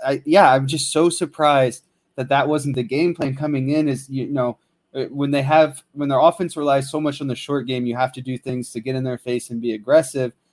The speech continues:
and make them beat you, you know, burn you in man or beat you. You know, I would have rather seen Notre Dame give up an eighty-yard touchdown on, on, you know, on, on a go route or something,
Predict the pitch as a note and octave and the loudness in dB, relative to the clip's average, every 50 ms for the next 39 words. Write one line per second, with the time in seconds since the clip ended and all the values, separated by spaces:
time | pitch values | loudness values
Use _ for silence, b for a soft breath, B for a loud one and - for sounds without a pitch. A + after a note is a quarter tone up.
0 | _ _ - B2 B2 B2+ C#3 D#3 D#3 D#3 _ D3+ C#3 C3+ C3 C3 C3+ C#3+ D3 C#3 | _ _ -6 -4 -2 2 2 2 2 2 _ -2 0 0 -2 -2 -4 -8 -8 -8
1 | - - C3+ B2+ B2+ B2+ A#2+ A2+ A#2 - C#3 C3 B2+ A#2 A2+ G#2+ G#2 C3+ C#3 C#3+ | -10 -6 -4 -4 -2 0 0 -2 -2 -2 -4 -2 -2 -2 -4 -2 -2 0 0 2
2 | C#3+ C#3+ C#3 C3 B2+ B2+ B2+ B2 B2 A#2+ A#2+ A#2 A#2 A2+ G#2+ A#2+ C3 C3 C3 - | 2 2 2 0 0 -2 -2 -2 0 0 0 0 -2 -4 -4 -4 -6 -6 -6 -8
3 | - C3 B2+ B2 A#2+ - _ _ _ - D#3+ D#3 C3 D#3+ F3+ G3+ G#3 F#3 F3 D#3 | -8 -6 -4 -4 -4 -6 _ _ _ 2 2 4 6 6 4 4 4 2 4 4
4 | E3+ E3+ E3 E3 E3 D#3 C#3+ C#3+ - - E3 D#3 C#3+ C#3+ C#3 C3 B2+ - _ _ | 6 6 6 8 6 2 0 -2 -6 -4 -2 0 2 2 0 0 -4 -6 _ _
5 | _ _ _ _ C#3+ C#3+ D3 D3+ C#3+ C#3+ C#3+ C#3+ C#3+ C#3 C#3 C3+ C#3 C3 C3+ B2+ | _ _ _ _ -2 0 0 0 2 0 0 0 0 0 2 0 0 0 0 -4
6 | - B2 C#3 C#3+ C#3+ D3 D3 C#3+ C#3 C3 C3+ C3 B2 - - C#3 C3+ C3+ - - | -4 0 0 0 0 2 0 4 4 4 4 4 0 -2 -4 -4 -4 -4 -6 -2
7 | C3+ C3 B2+ B2 A#2+ A#2+ A2+ A2+ A2+ - _ _ _ _ - C3 B2+ - - C#3 | 0 0 2 2 0 -2 -4 -6 -8 -10 _ _ _ _ 0 0 0 0 -2 -2
8 | C#3+ C#3 C3 B2+ B2 B2 B2 A#2+ A#2 - C3 C3 B2+ A#2+ B2+ C3+ C#3 C#3 C3+ B2+ | -2 0 2 0 0 0 -2 -4 -4 -4 -4 -4 -4 -2 -2 0 0 4 4 4
9 | B2 A#2+ - - B2+ A#2 - C3+ B2+ A#2+ - C3 B2 A#2 A2 G#2 | 4 4 2 -2 -8 -6 -4 -4 -4 -4 -4 -4 -4 -4 -6 -8